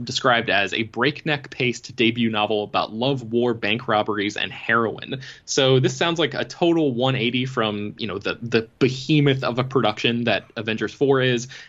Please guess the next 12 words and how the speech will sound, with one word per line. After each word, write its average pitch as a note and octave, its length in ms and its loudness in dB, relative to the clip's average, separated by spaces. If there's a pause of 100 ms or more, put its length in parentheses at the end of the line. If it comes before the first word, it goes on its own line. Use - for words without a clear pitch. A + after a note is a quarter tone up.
and C3 140 4
might E3+ 220 0
signal D3+ 460 2
the B2+ 100 0
kinds C3 480 0
of A2+ 220 0
smaller A#2+ 420 2
movies B2+ 360 0
that B2+ 100 0
the, B2 100 2
the A2 220 -2
Russos A#2 520 0